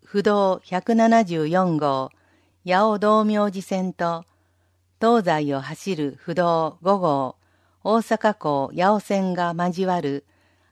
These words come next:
青山町交差点の一つ西側の信号を北に入ったところに新庁舎があります。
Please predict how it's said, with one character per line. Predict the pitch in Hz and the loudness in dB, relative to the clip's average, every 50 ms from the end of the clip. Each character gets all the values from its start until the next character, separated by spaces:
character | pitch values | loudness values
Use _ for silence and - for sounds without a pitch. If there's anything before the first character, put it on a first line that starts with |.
| _ - | _ -2
青 | 175 190 214 233 | 0 2 2 4
山 | 240 233 226 226 220 214 | 4 4 4 4 2 0
町 | - 175 156 147 139 139 - | 0 -4 -4 -4 -4 -6 -2
交 | - 196 202 202 | 2 2 2 2
差 | - 214 196 | 2 -2 -4
点 | - - 151 147 147 143 | -2 -2 -2 0 0 0
の | 143 139 139 143 147 _ _ _ _ _ _ _ _ | 0 -2 -2 -4 -6 _ _ _ _ _ _ _ _
一 | - - - - 240 233 | -20 -8 0 0 0 0
つ | - - - 160 | 0 -4 -6 -2
西 | 151 160 170 170 - 220 214 | -2 0 -2 -2 -4 -4 2
側 | 220 214 208 202 202 | 4 4 4 4 4
の | 196 196 190 | 2 0 -2
信 | 180 - - 208 208 202 196 | -2 -4 -4 -2 0 0 0
号 | 190 190 185 185 175 175 175 180 175 | 2 2 2 4 4 2 2 0 0
を | 170 - _ _ _ | -2 -4 _ _ _
北 | - - - - 220 220 | -20 -8 0 0 2 2
に | 220 214 214 | 2 0 -2
入 | 196 185 226 220 190 | -2 0 0 -2 -2
っ | - | -2
た | _ - 147 139 | _ -8 -8 -6
と | - 156 - | -6 -6 -4
こ | - 170 170 | -2 -2 0
ろ | 165 160 | 0 0
に | 151 143 139 139 143 _ _ _ _ _ _ _ | 0 0 0 0 -2 _ _ _ _ _ _ _
新 | _ - - 208 214 214 202 | _ -8 -2 0 0 0 2
庁 | - 214 202 185 160 | 2 2 2 2 2
舎 | - 156 127 | 0 -4 -2
が | 139 131 | -2 -4
あ | 135 | -2
り | 147 143 135 | -2 -2 -2
ま | 135 131 131 | -2 -4 -6
す。 | - - _ | -10 -14 _